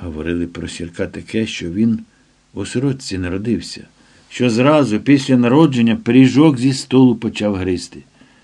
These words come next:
Багато хто сміявся з того, та тільки не я. Я відразу почув небезпеку, що йшла від цього чоловіка. Я встав і вийшов з куреня.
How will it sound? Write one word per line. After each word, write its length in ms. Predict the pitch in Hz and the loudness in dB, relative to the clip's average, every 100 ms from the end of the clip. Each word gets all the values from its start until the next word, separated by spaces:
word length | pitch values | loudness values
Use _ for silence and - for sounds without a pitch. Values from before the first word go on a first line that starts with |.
| _ _ _ _ - | _ _ _ _ -12
Багато 380 | 80 82 82 80 | -8 -8 -8 -14
хто 200 | - 80 | -10 -10
сміявся 600 | 80 85 104 117 - - | -4 -2 -2 -6 -12 -16
з 120 | - | -14
того, 320 | - 71 69 _ _ _ _ | -14 -14 -16 _ _ _ _
та 140 | - 73 | -14 -14
тільки 460 | - 80 82 - | -12 -14 -14 -10
не 140 | 76 73 | -8 -8
я. 340 | 65 64 71 _ _ _ _ _ _ _ _ _ | -10 -14 -20 _ _ _ _ _ _ _ _ _
Я 200 | 73 80 | -10 -6
відразу 520 | 95 101 101 113 117 | -6 -6 -4 -4 -4
почув 400 | 110 101 - 120 | -6 -8 -4 -2
небезпеку, 880 | 104 101 98 92 - - 120 110 - | 0 -2 -4 -6 -10 -4 -4 -4 -10
що 180 | - 78 | -8 -6
йшла 360 | 80 - 85 82 | -6 -6 -4 -4
від 180 | 76 | -6
цього 220 | - 80 78 | -10 -10 -10
чоловіка. 600 | - 80 73 69 - 73 _ _ _ _ _ _ _ | -10 -8 -8 -10 -14 -20 _ _ _ _ _ _ _
Я 200 | - 87 | -10 -8
встав 520 | 80 - - 92 110 117 _ _ _ _ _ _ _ | -8 -12 -10 -6 -6 -8 _ _ _ _ _ _ _
і 100 | 90 | -8
вийшов 460 | 80 85 - 85 | -6 -6 -6 -10
з 80 | 85 | -10
куреня. 560 | - 90 85 67 64 | -10 -6 -6 -8 -12